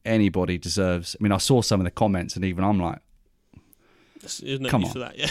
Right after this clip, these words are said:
Speaker 2: <laughs> There's no need for that.
Speaker 1: Why you're wishing, like,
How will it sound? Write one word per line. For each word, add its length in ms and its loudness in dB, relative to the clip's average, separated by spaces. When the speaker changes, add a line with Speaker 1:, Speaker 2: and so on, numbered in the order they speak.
Speaker 2:
<laughs> 160 -18
There's 140 -4
no 100 -4
need 200 -8
for 80 -12
that. 140 -10
Speaker 1:
Why 200 4
you're 140 6
wishing, 480 2
like, 280 0